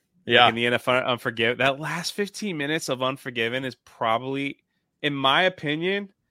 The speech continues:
Speaker 2: was some of the best cinema. It was,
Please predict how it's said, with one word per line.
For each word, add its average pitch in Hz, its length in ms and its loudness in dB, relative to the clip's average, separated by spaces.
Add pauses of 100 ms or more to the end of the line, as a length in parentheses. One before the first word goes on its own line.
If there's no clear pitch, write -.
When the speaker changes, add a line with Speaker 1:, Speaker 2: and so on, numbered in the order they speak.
(380)
Speaker 2:
was 113 120 -14
some 165 160 -6
of 165 60 -2
the 151 80 0
best 123 440 -2
cinema. 151 600 -2 (640)
It 139 100 -8
was, - 480 -2